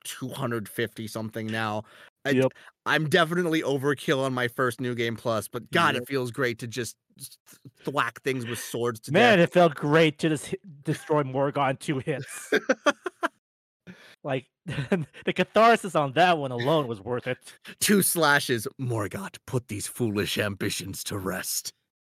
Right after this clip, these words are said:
Speaker 2: <laughs> Um, but, and again, s-, not to toot my own horn, but platinum it. <laughs>
Speaker 1: Nice!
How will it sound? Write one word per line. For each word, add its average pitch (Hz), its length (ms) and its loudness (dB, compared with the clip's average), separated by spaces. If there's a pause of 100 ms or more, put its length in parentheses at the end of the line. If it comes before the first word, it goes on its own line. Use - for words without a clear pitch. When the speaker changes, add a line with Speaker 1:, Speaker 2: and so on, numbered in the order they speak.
(440)
Speaker 2:
<laughs> 131 1040 -12 (1200)
Um, 117 760 -10
but, 110 300 -6 (180)
and 135 260 -2 (140)
again, 147 340 4
s-, - 240 -16
not 135 280 2
to 139 200 4
toot 175 200 -4
my 165 60 2
own 160 120 2
horn, 156 240 0
but 135 240 2 (120)
platinum 120 340 -2
it. - 280 -6
<laughs> - 640 -20
Speaker 1:
Nice! 131 1120 4